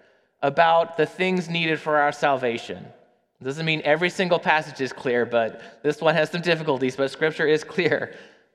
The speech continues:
about our salvation. So anyway, it, it does seem like Isaiah is speaking here, that, that, that the voice is calling to Isaiah, the prophet.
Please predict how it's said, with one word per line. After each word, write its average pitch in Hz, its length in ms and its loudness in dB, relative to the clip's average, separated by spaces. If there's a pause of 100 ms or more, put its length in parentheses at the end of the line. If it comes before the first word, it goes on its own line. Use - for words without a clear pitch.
(100)
about 131 240 0
our 123 120 0
salvation. 120 760 -2 (680)
So 214 80 6
anyway, 233 360 4
it, 185 160 -2
it 196 140 2
does 262 220 4
seem 220 260 0
like 170 320 2
Isaiah 156 560 4
is 131 100 0
speaking 123 440 -6
here, 95 320 -12 (100)
that, 151 200 0
that, 147 120 0
that 139 160 2
the 147 80 0
voice 170 640 -2 (180)
is 143 160 0
calling 185 460 0
to 151 340 0
Isaiah, 127 840 0
the 113 80 -6
prophet. - 680 -4